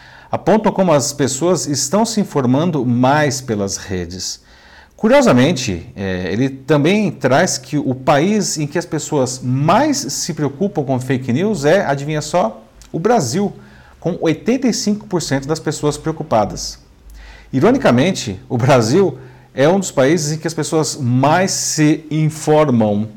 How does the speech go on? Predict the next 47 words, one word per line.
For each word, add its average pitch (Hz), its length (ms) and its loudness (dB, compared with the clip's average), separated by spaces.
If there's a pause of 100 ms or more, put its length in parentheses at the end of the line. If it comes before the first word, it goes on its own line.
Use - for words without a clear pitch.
pelo 131 360 2
WhatsApp, 135 560 2
com 131 240 -8
cinquenta 135 720 -6
e 110 60 -2
três 104 280 -6
por 98 160 -12
cento. 87 420 -12 (580)
Na 127 100 4
outra 214 200 4
ponta 185 260 2
está 208 200 2
a - 40 4
Holanda, 202 380 4
em 113 40 0
que 123 120 -4
apenas 165 320 -2
trinta 214 280 2
e 220 40 4
um 208 40 2
por 190 140 0
cento 139 240 -4
da 147 80 -6
população 151 440 -2
se 147 140 -8
preocupa 131 400 -4
com 120 120 -4
fake 101 280 -6
news. 85 360 -10 (640)
O 120 40 -2
estudo 240 200 0
demonstra 185 440 4
também 127 340 2
que 127 200 -2
isso 180 200 -2
está 127 480 4
associado 127 520 0
à 110 60 4
polarização 151 920 0
do 143 120 0
país 123 500 -2
e 131 100 -2
ao 127 100 4
nível 139 420 0
educacional 151 640 2
da 147 120 2
população. 147 680 -4